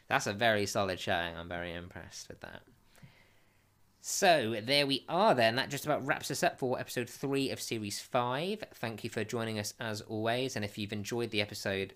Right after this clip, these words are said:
please take a moment to subscribe if you haven't already,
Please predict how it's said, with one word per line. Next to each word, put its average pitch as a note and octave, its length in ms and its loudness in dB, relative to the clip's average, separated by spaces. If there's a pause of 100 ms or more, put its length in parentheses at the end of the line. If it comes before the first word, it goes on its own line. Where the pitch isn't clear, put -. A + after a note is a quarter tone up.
please G#2+ 200 -8
take F#2+ 220 -6
a G2+ 40 -8
moment F#2 420 -6
to F2+ 200 -8
subscribe A#2 680 -4
if G2 100 -8
you F#2 60 -14
haven't F2+ 220 -10
already, G2 760 -2